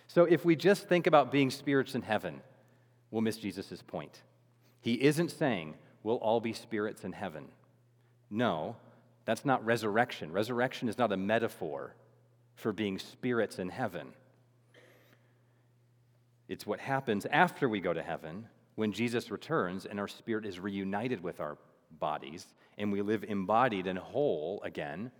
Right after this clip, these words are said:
as embodied humans in the new creation. So in light of this, what is Jesus saying? Well, he said, "They don't know the power of God," because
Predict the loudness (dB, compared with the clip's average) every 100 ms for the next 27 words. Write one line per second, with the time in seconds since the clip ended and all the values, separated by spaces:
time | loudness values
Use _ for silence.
0 | _ _ _ _ _ _ -2 0 0 2
1 | 2 2 -2 -2 0 0 -4 -4 -2 -2
2 | -2 -4 -6 -8 -6 -6 -6 -10 -10 -6
3 | -4 -4 0 2 4 2 -2 -10 -14 -20
4 | -20 -20 _ -4 -4 -4 -8 -6 -8 -12
5 | -16 -18 _ _ _ _ _ _ _ _
6 | -6 -4 -2 -4 -2 -6 -6 -12 -20 _
7 | _ -20 0 2 4 2 0 -2 -2 -6
8 | -4 -4 -2 -4 -6 -8 -10 -16 -20 _
9 | _ _ _ _ _ -20 _ _ -6 0
10 | 0 0 -2 -14